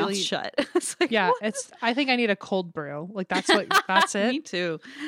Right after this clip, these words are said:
Speaker 2: Um, he's just so bizarre. So,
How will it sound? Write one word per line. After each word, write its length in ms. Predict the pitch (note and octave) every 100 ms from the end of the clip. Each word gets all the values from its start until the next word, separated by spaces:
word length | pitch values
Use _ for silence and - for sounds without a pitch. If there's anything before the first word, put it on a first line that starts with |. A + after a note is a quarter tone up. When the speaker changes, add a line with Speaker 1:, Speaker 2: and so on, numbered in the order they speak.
| D4+ D4 D4+ C4+ - _ _ _
Speaker 2:
Um, 360 | G#3 A3+ G#3 G3+ -
he's 220 | F#3+ -
just 200 | B3+ -
so 180 | B3+ A#3+
bizarre. 540 | G3 F3+ E3+ D#3 E3 _ _ _ _
So, 400 | - A#3 A3+ A3+